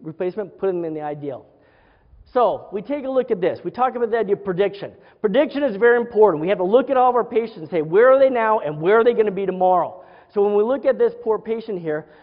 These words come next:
we say, "Wow, this guy's in pretty bad shape," okay? But where are they gonna be five, ten, fifteen, twenty years from now, okay? We know the fact this patient has recession.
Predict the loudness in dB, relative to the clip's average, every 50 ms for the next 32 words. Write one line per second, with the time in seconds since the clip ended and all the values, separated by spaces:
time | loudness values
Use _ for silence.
0 | _ _ -14 -12 -10 -10 -10 -8 -8 -8 -6 -8 -8 -10 -12 -14 -12 -10 -8 -8
1 | -8 -8 -12 -16 -14 -12 -12 -12 -10 -8 -8 -8 -10 -10 -12 -8 -8 -8 -8 -8
2 | -12 -16 -20 _ _ _ _ _ -10 -6 -6 -6 -6 -8 -12 -20 -20 _ _ _
3 | 0 2 4 6 6 6 8 6 4 2 0 0 -2 -2 -2 -6 -8 -8 -8 -4
4 | -2 -2 -2 -2 -4 -6 -8 -8 -8 -8 -8 -10 -12 -12 -12 -18 -18 -14 -12 -12
5 | -10 -8 -8 -8 -8 -8 -10 -12 -20 -20 -20 -20 -20 _ _ _ _ -20 -20 -16
6 | -12 -10 -8 -8 -10 -12 -18 -20 -20 _ _ -4 -2 0 0 0 0 0 -2 -4
7 | -2 -4 -8 -8 -8 -10 -10 -10 -10 -12 -10 -10 -10 -10 -12 -12 -10 -10 -10 -10
8 | -12 -18